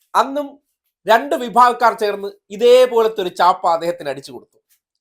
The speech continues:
അപ്പോ ഇന്നിപ്പോ സുഡാപ്പി ചാപ്പ സംഘികൾ കുത്തുമ്പോൾ ഇന്നലകളിൽ ഇതേ സുഡാപ്പികൾ സംഘി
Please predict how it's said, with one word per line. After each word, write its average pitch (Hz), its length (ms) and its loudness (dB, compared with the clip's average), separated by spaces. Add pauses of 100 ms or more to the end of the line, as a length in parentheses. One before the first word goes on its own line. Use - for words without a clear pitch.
(300)
അപ്പോ 160 180 0 (680)
ഇന്നിപ്പോ 269 320 -2 (100)
സുഡാപ്പി 254 380 4 (100)
ചാപ്പ 240 240 2 (380)
സംഘികൾ 233 460 -2
കുത്തുമ്പോൾ 180 380 -8 (400)
ഇന്നലകളിൽ 220 480 -2 (260)
ഇതേ 226 240 2 (280)
സുഡാപ്പികൾ 208 540 2 (380)
സംഘി 214 320 0